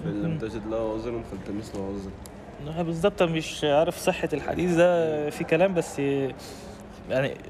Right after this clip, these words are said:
Speaker 2: امشي
Speaker 1: ناخد
Speaker 2: على المبدأ،
Speaker 1: ناخد
Speaker 2: الم-،
Speaker 1: منه الكويس
Speaker 2: آه، آه،
Speaker 1: لغاية
Speaker 2: الم-،
Speaker 1: ما يتم
Speaker 2: آه،
Speaker 1: إثباته.
Speaker 2: آه، المبدأ، آه، كويس يعني. و-، و-، وماشي، قلنا إيه؟ "وابتغي فيما آتاك الله الدار الآخرة". ولا، آه،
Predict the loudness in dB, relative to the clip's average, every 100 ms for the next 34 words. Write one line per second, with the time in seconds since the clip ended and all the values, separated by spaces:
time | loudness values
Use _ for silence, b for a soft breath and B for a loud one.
0 | 0 4 4 6 4 4 4 6 4 4
1 | -4 2 4 4 4 4 4 2 0 -2
2 | 0 2 2 2 2 2 2 2 4 2
3 | 0 0 0 0 0 0 0 -2 -8 -10
4 | -12 B B B B B B 0 2 0
5 | -4 -4 -2 2 2 2 2 2 2 2
6 | 4 6 6 4 2 0 2 2 2 4
7 | 4 6 6 6 4 4 4 2 2 -4
8 | -4 -12 B B B -4 4 6 6 6
9 | 6 6 6 4 2 0